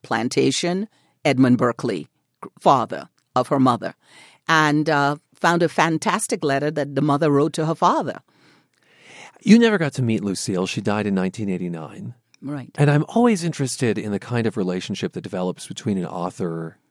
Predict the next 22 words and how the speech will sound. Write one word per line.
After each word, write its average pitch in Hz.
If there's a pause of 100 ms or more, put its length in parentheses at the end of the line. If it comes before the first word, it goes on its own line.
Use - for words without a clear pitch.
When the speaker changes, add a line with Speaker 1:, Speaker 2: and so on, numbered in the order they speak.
Speaker 2:
and 110
the 104
subject 101
of 92
a 87
book 82
who's 85
deceased. -
I 123
mean, 120
how 175
would 190
you 135
describe 101
the 92
connection 92
that 82
you 98
feel 82
to 80 (640)
Lucille? - (760)
Speaker 1:
Um, 226